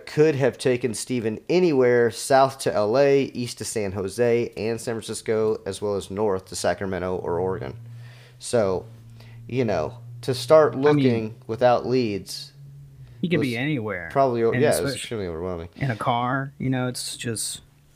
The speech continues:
Speaker 1: Right, so
Speaker 2: it's, uh, it's terrifying, honestly. As a parent myself who,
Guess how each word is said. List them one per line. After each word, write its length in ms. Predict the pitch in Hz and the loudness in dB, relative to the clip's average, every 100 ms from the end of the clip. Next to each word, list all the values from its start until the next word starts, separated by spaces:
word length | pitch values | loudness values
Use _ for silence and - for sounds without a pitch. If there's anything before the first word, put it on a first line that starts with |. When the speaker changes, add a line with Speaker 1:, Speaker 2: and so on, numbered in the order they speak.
| _ | _
Speaker 1:
Right, 280 | 160 117 - | 2 2 2
so 360 | - 175 170 156 | 4 8 8 6
Speaker 2:
it's, 140 | 156 | 4
uh, 140 | 214 - | 2 0
it's 320 | 165 - - _ _ - | -2 -4 -10 _ _ 0
terrifying, 560 | 165 123 113 82 71 - | 2 0 -4 -8 -10 -10
honestly. 480 | 117 107 - 101 | -8 -8 -6 -4
As 160 | 104 110 | -4 -4
a 60 | 104 | -6
parent 440 | - 139 135 - | -2 0 -2 -2
myself 680 | 120 117 - 131 131 139 - | -6 -4 -2 0 0 -2 -4
who, 360 | 135 123 120 | -2 -2 -2